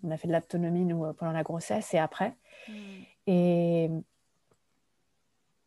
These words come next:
Speaker 1: dès le cinquième mois de grossesse, en fait, euh, à travers le toucher, on était déjà à l'écoute de,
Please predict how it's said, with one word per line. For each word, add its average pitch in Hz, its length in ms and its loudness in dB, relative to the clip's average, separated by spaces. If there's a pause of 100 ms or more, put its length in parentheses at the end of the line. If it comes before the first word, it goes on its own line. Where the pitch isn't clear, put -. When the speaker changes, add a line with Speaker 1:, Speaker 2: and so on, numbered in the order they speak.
Speaker 1:
dès 185 400 6
le 170 80 2
cinquième 185 320 -2
mois 175 100 2
de 170 60 0
grossesse, - 540 -2
en 165 100 -4
fait, - 300 -4
euh, 165 380 -2
à 170 100 -4
travers 170 340 -6
le 175 100 -6
toucher, 180 360 -4
on 202 120 0
était 165 180 -2
déjà 175 300 4
à - 20 6
l'écoute 185 460 0
de, 160 460 -2